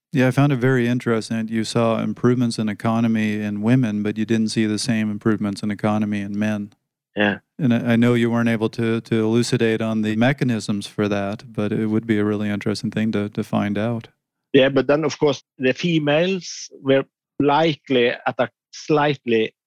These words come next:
Speaker 2: lower training status than the males in, in our studies. So, so that also, uh,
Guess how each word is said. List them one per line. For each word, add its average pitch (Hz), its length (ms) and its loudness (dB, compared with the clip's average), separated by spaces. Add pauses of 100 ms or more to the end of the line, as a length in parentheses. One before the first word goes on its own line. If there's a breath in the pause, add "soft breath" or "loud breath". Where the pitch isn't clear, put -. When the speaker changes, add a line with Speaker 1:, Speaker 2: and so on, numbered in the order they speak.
(120)
Speaker 2:
lower 127 520 2
training 123 420 -2
status - 640 -4
than 113 140 2
the 110 100 2
males 110 560 -2 (120)
in, 110 180 -4
in 107 240 -2
our 107 200 2
studies. 104 440 0
So, 113 200 0 (720 loud breath)
so - 140 -2
that - 280 0
also, 120 440 2
uh, 104 80 -2